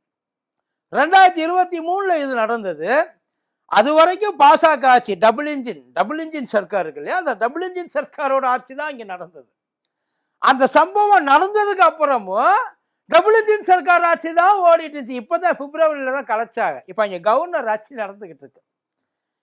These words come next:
இப்ப எதுக்காக அப்படின்ற ஒரு பெரிய கேள்வி ஒண்ணு இருக்கு இல்லையா? அடுத்த வருஷம் எலெக்ஷன் வருதுன்றாங்கப்பா. திருதிருப்புன்னு ஓடி போயிட்டு எலெக்ஷனுக்காக நின்னாங்கன்னு வையல, ஐயா மோடியே போறாருன்னு வச்சுக்குவோம், என்னென்ன கேள்வி கேட்பாங்க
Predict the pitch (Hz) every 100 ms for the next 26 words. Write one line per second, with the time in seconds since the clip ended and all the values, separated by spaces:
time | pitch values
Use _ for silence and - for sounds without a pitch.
0 | _ _ 226 214 285 403 403 392 349 339
1 | 294 330 330 294 247 - 320 403 370 233
2 | 294 294 269 233 202 185 180 165 226 240
3 | 143 - 220 269 339 269 294 294 330 233
4 | 311 311 381 349 247 214 208 240 262 262
5 | - 196 - 151 147 170 - _ _ _
6 | _ _ _ - 311 359 370 370 415 381
7 | 320 349 339 320 330 349 294 294 320 359
8 | 330 277 294 311 262 262 302 285 262 269
9 | 240 214 180 170 196 139 - _ 175 233
10 | 196 147 214 220 214 277 349 294 302 302
11 | 285 349 294 285 320 269 160 - _ _
12 | _ _ _ _ _ _ _ _ _ _
13 | _ _ _ _ _ _ _ _ 262 320
14 | 403 440 427 370 - 240 226 330 302 -
15 | 233 - 202